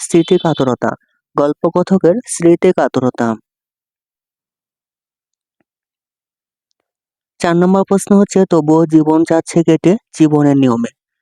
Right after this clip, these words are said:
একুশের গল্প রচনায় এর প্রমাণ মেলে, উত্তর হচ্ছে চারের ঘ, এক, দুই, তিন। এক নম্বর হচ্ছে তপুর মায়ের মৃত্যুর ঘটনায়, দুই নম্বর তপুর স্ত্রীর দ্বিতীয় বিয়ে করায়, তিন নম্বর তপুর বেডে নতুন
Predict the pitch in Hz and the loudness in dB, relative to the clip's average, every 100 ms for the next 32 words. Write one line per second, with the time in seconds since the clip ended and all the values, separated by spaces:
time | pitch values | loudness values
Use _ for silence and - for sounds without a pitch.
0 | _ 170 170 190 202 190 165 151 165 165 | _ -4 0 0 0 2 2 0 0 0
1 | 170 - 170 143 180 _ _ - 156 156 | 0 0 0 0 -2 _ _ -4 -2 0
2 | 165 165 180 180 175 139 156 160 156 175 | 0 0 0 2 2 2 0 -2 -2 -2
3 | 170 175 190 - 156 151 147 113 117 135 | -2 -2 -4 -2 0 0 -2 -4 -8 -10
4 | _ _ _ _ _ _ 156 156 147 139 | _ _ _ _ _ _ -4 -4 -2 -2
5 | 127 117 110 131 _ 156 156 180 180 185 | 0 -2 -2 -6 _ -6 -2 0 0 0
6 | 190 - 190 - 151 - 165 160 156 147 | 0 0 -2 0 -2 0 0 0 0 0
7 | 156 - 156 156 - 165 143 127 127 117 | 0 0 -2 0 0 -2 0 -4 -4 -8
8 | 120 _ _ _ _ - 160 175 185 156 | -10 _ _ _ _ -2 0 2 0 0
9 | 160 - 165 - 180 147 147 - 151 143 | -2 -2 -4 0 0 2 0 0 2 2
10 | - - 147 - 175 160 147 147 - 123 | -2 -4 -2 2 2 2 2 2 0 -4
11 | 117 - _ _ _ _ - 190 190 175 | -6 -14 _ _ _ _ -2 0 2 2
12 | 143 170 - - 175 175 190 165 147 135 | 0 -4 -8 -4 -2 0 0 2 2 2
13 | 160 - 160 160 180 | 0 -2 -2 0 2